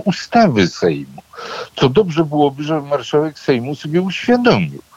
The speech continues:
zanim zacznie opowiadać publicznie o tym, czego nikt mu nie przypomniał, bo ja nie chcę do niego się odwoływać. Zawsze lubiłem ludzi młodych, przedsiębiorczych, którzy, e, idą do przodu, ale też nie do końca,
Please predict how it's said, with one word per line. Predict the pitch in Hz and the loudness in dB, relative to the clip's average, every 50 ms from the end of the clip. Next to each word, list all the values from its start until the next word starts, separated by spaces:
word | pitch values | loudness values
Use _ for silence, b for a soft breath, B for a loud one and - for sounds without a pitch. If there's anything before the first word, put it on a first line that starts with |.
| B B B B B B B - - | B B B B B B B -4 0
zanim | 123 104 120 147 156 160 165 156 | 2 2 4 2 2 2 0 0
zacznie | 117 123 135 - - - 143 135 127 | 0 0 -2 -2 -4 -6 -4 -2 -2
opowiadać | 135 123 - 131 113 107 107 - 107 107 117 110 - | -4 -4 -4 -6 -2 0 0 2 2 2 0 0 -2
publicznie | - _ 123 113 104 98 98 98 98 - - 131 117 113 B B B B - - - - - - | -4 _ -4 -4 -2 -2 -2 -2 -2 -2 0 2 2 2 B B B B -8 -6 -6 -4 -2 0
o | 120 101 | 0 0
tym, | - _ - 135 170 185 | 0 _ -2 -2 -2 0
czego | - - 165 160 175 | 0 0 0 2 4
nikt | 170 151 151 151 - - - - | 4 4 4 2 -2 -4 -2 2
mu | 165 165 | 2 2
nie | 165 147 127 127 131 | 2 2 2 2 2
przypomniał, | 135 - - - - 175 - - 165 147 113 87 78 82 80 80 104 | 0 0 -2 -2 0 0 2 2 2 2 2 2 0 0 -2 -2 0
bo | 165 233 | 0 2
ja | 247 226 | 2 4
nie | 202 165 - | 4 2 0
chcę | - - - 117 | 0 0 -2 0
do | 98 98 | 2 2
niego | 95 87 80 78 71 67 69 - | 2 2 2 0 -2 -4 -6 -8
się | - - - - B B B B B B B | -6 -6 -8 -8 B B B B B B B
odwoływać. | - - 87 85 78 85 82 78 73 73 67 64 65 64 - - B B B B B | 0 0 2 2 2 2 2 4 4 2 0 -2 -4 -6 -6 -8 B B B B B
Zawsze | - 107 127 117 - - - 82 | 0 0 0 0 0 -4 -6 -6
lubiłem | 78 - 85 87 85 78 85 90 87 85 82 80 | -6 -6 -6 -6 -6 -4 0 0 2 2 2 0
ludzi | 78 76 76 69 - 73 | 0 -2 -4 -6 -8 -10
młodych, | 73 73 85 92 104 107 92 85 - 107 - - B B B B - | -4 0 2 4 4 4 2 0 -2 -4 -4 -6 B B B B -12
przedsiębiorczych, | - - - 82 - - - 82 76 73 104 110 98 92 82 - - 82 - | -6 -4 -4 -4 -2 -2 -2 -2 0 4 4 4 4 2 0 -4 -6 -6 -6
którzy, | - - - 80 73 73 76 B B B B B - - | -6 -6 -6 -6 -4 -6 -8 B B B B B 0 2
e, | 90 82 76 71 - | 4 4 2 2 0
idą | - 85 80 87 80 80 | -2 0 2 2 2 2
do | 73 78 - | 0 -2 -2
przodu, | - - - - 73 - - B B B 120 B | -4 -2 -2 -2 -2 0 -2 B B B -6 B
ale | - - 98 98 104 | 0 2 4 4 2
też | - - - 90 - - - | 2 2 0 0 0 0 0
nie | 92 85 82 82 | 0 2 2 2
do | 76 85 85 | 2 0 0
końca, | - - 85 80 69 69 65 - - - 78 | 0 0 -2 0 -2 -2 -4 -2 0 0 0